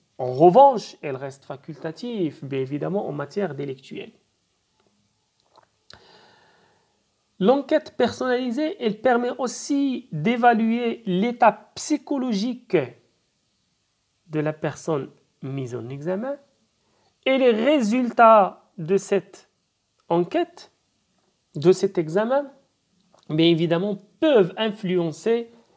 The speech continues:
largement le déroulement de l'instruction,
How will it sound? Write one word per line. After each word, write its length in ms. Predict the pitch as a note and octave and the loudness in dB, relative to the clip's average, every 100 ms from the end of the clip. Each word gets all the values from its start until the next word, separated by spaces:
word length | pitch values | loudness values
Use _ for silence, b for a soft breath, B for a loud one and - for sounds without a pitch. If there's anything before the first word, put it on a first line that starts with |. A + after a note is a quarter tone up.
| _ | _
largement 1080 | D#3+ A3 C#4+ A#3+ E3 D3 D3+ D#3 F3+ F3+ - - | 2 4 4 4 0 -4 -4 0 0 -2 -8 -8
le 220 | F3 A3 | -4 -2
déroulement 680 | F3+ D#3 D#3 C#3+ D#3+ E3 E3 _ _ _ | 0 2 0 -2 -4 -4 -6 _ _ _
de 160 | E3 F3+ | -6 0
l'instruction, 760 | F#3 D3 - - D3 - F3+ | 0 0 -6 -12 -6 -2 -2